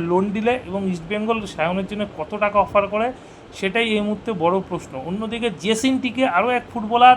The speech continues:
যথেষ্ট গোল করছে কলকাতা ফুটবল লিগে, কিন্তু ইস্টবেঙ্গল দলে কিন্তু সুযোগ পাচ্ছে না সিনিয়র টিমে, তো নিজের প্রতিভাও জাত চেনাতে পারছে না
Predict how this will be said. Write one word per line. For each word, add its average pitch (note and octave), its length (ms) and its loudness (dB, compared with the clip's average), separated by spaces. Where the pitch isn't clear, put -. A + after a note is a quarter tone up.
যথেষ্ট F#3+ 320 -6
গোল A3 200 -2
করছে A#3+ 220 -6
কলকাতা A3 360 -4
ফুটবল A3 360 -2
লিগে, A3+ 220 -2
কিন্তু F#3+ 180 0
ইস্টবেঙ্গল G#3+ 460 0
দলে G#3+ 220 2
কিন্তু G#3 220 -4
সুযোগ G3+ 320 0
পাচ্ছে G3+ 280 2
না G#3+ 60 2
সিনিয়র G3+ 380 0
টিমে, A3+ 240 0
তো G3+ 140 -2
নিজের G3+ 260 4
প্রতিভাও G#3+ 400 4
জাত E3+ 200 2
চেনাতে G#3 340 2
পারছে G3+ 320 2
না G#3+ 40 6